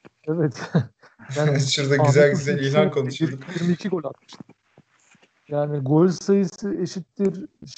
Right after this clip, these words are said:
Speaker 1: şey demek değil bence yani. İlhan o sene az attı ama o, o sistem ge-, öyle gerekiyordu. Çünkü Sergen on attı, Panko on attı. Atıyorum Numa yedi attı gibi öyle düşün.
Speaker 2: Abi
Speaker 1: Gol
Speaker 2: yani
Speaker 1: paylaşıyorduk.
Speaker 2: şöyle bir örnek vereyim. İşte atılan golün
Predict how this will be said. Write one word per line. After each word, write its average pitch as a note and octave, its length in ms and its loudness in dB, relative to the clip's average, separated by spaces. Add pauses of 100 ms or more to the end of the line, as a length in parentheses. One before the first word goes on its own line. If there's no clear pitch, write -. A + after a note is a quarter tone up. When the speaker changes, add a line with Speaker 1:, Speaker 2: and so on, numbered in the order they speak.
Speaker 1:
şey E3 260 2
demek F3+ 460 0
değil A3+ 160 0 (100)
bence B2+ 280 -2
yani. B2 360 -8 (300)
İlhan D3 340 2
o E3 120 0
sene F3 280 -4
az F#3 300 4
attı D#3+ 320 0
ama B3 160 -4
o, A3+ 100 -2
o F#3+ 300 -8
sistem - 520 -10
ge-, A#3+ 240 -6
öyle F3 260 2
gerekiyordu. B2+ 540 -6
Çünkü E3 280 -8
Sergen D#3 360 0
on E3+ 180 -2
attı, C3 280 -6
Panko D#3+ 360 0
on E3+ 120 -2
attı. C3 260 -4
Atıyorum D#3+ 340 -2 (340)
Numa E3+ 280 0
yedi E3+ 260 4
attı - 300 -2
gibi B2+ 240 -8
öyle E3+ 300 0
düşün. A#3 420 -10
Speaker 2:
Abi A2+ 420 -8
Speaker 1:
Gol C#3 160 0
Speaker 2:
yani G#2+ 220 -4
Speaker 1:
paylaşıyorduk. D3 600 -2 (440)
Speaker 2:
şöyle - 840 -6
bir E3 60 -4
örnek C3 400 0
vereyim. B2 260 -4
İşte A#2 380 -6
atılan A#2+ 540 -2
golün B2+ 420 -2